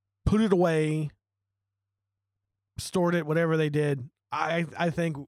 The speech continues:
we should be able to pull those things back out now. And even if she threw, even if there was some pink powder on it, and she left it out, unless it was dry cleaned and washed and washed, or, you know,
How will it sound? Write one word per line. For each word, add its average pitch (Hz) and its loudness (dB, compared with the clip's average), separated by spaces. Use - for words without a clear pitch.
we 170 -2
should 147 -10
be 151 -4
able 147 -6
to 139 -8
pull 160 -4
those 147 -4
things 135 -10
back 127 -8
out 127 -8
now. 123 -8
And 107 -12
even 285 0
if 208 -6
she 202 -4
threw, 196 -6
even 254 -4
if 233 -4
there 196 -4
was 180 -6
some 165 -8
pink 185 -8
powder 165 -2
on 131 -6
it, 113 -14
and 156 -4
she 196 -4
left 175 -4
it 170 -6
out, 160 -2
unless 180 -4
it 208 0
was 165 -4
dry 175 -2
cleaned 170 -2
and 151 -4
washed 165 0
and 156 -4
washed, 165 -2
or, 147 -2
you 165 -4
know, 151 -2